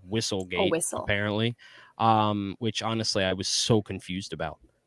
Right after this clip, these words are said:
Speaker 1: Um, like,
Speaker 2: Yeah,
Speaker 1: I was
Speaker 2: very
Speaker 1: watching
Speaker 2: weird.
Speaker 1: it and I heard the whistle and I, I didn't think it would be as big of a deal as it was. I was, I don't think it really
Speaker 2: Jesus.
Speaker 1: affected the play.
Speaker 2: I
Speaker 1: I don't
Speaker 2: know.
Speaker 1: know. Um, but they're playing the number one seed Tennessee Titans coming off of their bye week and gaining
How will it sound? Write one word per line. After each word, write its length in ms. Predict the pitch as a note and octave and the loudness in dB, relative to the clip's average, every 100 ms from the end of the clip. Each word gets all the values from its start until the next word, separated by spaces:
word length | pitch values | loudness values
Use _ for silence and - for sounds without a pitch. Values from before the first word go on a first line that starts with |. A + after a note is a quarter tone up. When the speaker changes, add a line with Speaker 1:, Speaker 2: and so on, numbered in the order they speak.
| _ | _
Speaker 1:
Um, 340 | G#2+ E2 D#2+ D#2+ | -2 -2 -2 -2
like, 140 | G#2+ | 2
Speaker 2:
Yeah, 60 | G#2 | 4
Speaker 1:
I 20 | |
was 160 | G#2+ G2 | 4 4
Speaker 2:
very 80 | G2+ | 4
Speaker 1:
watching 320 | F#2 F#2 G2 | 4 2 0
Speaker 2:
weird. 140 | F2+ | -2
Speaker 1:
it 60 | - | -2
and 120 | G2+ | -4
I 80 | G2 | 2
heard 180 | A2+ B2 | 4 6
the 80 | A2+ | 6
whistle 440 | A#2+ - B2 A#2 | 4 4 4 4
and 120 | G#2+ | 2
I, 140 | A2+ - | 0 2
I 60 | C#3+ | 4
didn't 180 | E3+ D#3 | 4 4
think 120 | F3 | 4
it 40 | |
would 100 | E3 | 4
be 100 | D3+ | 4
as 100 | D#3 | 4
big 160 | C3 D3 | 4 0
of 60 | C#3+ | 2
a 40 | |
deal 180 | C#3 C#3+ | 2 4
as 80 | C3+ | 4
it 80 | |
was. 240 | C3+ C#3 G2+ | 2 2 2
I 80 | G#2 | -2
was, 160 | G#2+ A2+ | -2 -4
I 100 | A#2 | 2
don't 180 | C3 C#3 - | 2 2 -2
think 160 | B2+ B2+ | -2 0
it 80 | - | 2
really 160 | A#2 A2+ | 2 2
Speaker 2:
Jesus. 80 | |
Speaker 1:
affected 260 | - A2 A2 | 0 -2 -4
the 60 | F#2+ | -8
play. 180 | - G#3+ | -2 2
Speaker 2:
I 20 | |
Speaker 1:
I 40 | |
don't 260 | G3+ C3 G2 | 6 6 4
Speaker 2:
know. 60 | E2 - _ _ _ - | -4 -12 _ _ _ 0
Speaker 1:
know. 60 | A2 | 6
Um, 380 | A2+ A2 A2 - | 6 4 0 4
but 140 | C#3+ | 8
they're 140 | C#3+ E3 | 12 10
playing 400 | - D#3+ D3 C#3+ | 12 10 10 8
the 100 | C3 | 8
number 240 | C#3+ D3 | 10 12
one 200 | C#3 C3 | 10 8
seed 220 | - B2 G#2+ | 4 0 4
Tennessee 320 | C3 B2+ B2+ | 2 2 -2
Titans 440 | - A2 A#2+ C3+ | 0 0 0 0
coming 240 | - A#2 A2 | 0 0 2
off 180 | G#2+ A2 | 0 -2
of 100 | G#2+ | -2
their 160 | G#2 | -2
bye 260 | G#2 G#2+ A2 | 4 4 4
week 320 | G#2 A#2 - | 2 -2 -4
and 240 | G#2+ G#2 G2+ | -8 -8 -4
gaining 480 | A2 A2+ A2+ G#2+ | -2 0 2 0